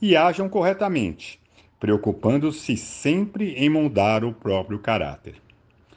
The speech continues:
Afirmo que, além deste,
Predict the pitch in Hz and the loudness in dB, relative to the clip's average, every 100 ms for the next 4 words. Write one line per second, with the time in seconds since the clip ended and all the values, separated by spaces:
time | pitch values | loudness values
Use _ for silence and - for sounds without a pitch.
0 | _ _ 104 101 - 151 175 170 - 104 | _ _ 0 0 2 2 2 -2 -2 -2
1 | 76 - - 92 98 120 151 104 151 143 | -2 -6 -12 2 4 4 2 2 0 -2
2 | - - | -8 -18